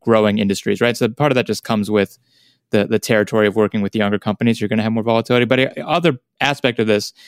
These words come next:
is that they are increasingly financial partners, whether we're talking about sports gaming, whether we're talking about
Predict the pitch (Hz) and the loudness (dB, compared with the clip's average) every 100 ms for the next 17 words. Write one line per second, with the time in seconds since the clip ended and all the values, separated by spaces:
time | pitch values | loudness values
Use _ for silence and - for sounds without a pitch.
0 | - _ _ 117 123 127 131 147 139 120 | -20 _ _ -2 2 2 2 2 2 0
1 | - 135 - 127 110 98 - 113 107 107 | -2 -4 -2 0 0 0 -4 -4 0 0
2 | 107 - 95 95 110 95 95 - 104 104 | -2 -2 -6 -4 -4 -4 -4 -2 0 0
3 | 113 107 104 101 - 110 - 107 104 101 | -2 -2 -2 -4 -2 -2 -2 -2 -2 -2
4 | 101 101 107 104 101 92 | -4 -4 -6 -8 -8 -10